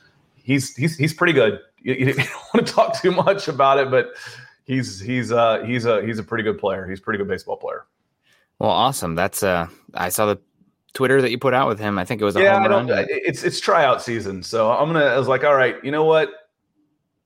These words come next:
Speaker 1: It, I'm gonna go ahead and do this and, and just put that out there and say, 'Listen, you know, if, if you're, if you're looking,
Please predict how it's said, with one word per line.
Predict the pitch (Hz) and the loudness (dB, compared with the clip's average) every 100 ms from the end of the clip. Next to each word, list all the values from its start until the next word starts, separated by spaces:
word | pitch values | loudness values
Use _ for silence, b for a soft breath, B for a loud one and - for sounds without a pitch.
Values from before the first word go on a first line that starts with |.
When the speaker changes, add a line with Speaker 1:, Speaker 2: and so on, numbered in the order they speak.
| _ - | _ -10
Speaker 1:
It, | 85 156 151 | -4 0 2
I'm | 156 165 | 2 2
gonna | 147 | 2
go | 139 | 4
ahead | 127 120 | 4 2
and | 107 | 0
do | 101 | -4
this | 92 90 - - - | -6 -8 -8 -12 -10
and, | 107 | -8
and | 95 110 | -6 -6
just | 107 | -6
put | 131 104 | -6 -2
that | 110 | 0
out | 107 101 | 2 0
there | 104 101 | 0 -2
and | 98 | -2
say, | 95 104 | -4 -2
'Listen, | 107 101 98 98 90 | -2 -2 -6 -10 -12
you | 90 | -8
know, | 98 95 92 85 | -4 -4 -6 -12
if, | 87 | -16
if | - - | -14 -6
you're, | 101 | -4
if | 101 - | -4 -2
you're | 131 | 2
looking, | 160 160 131 117 110 | 2 4 2 2 -4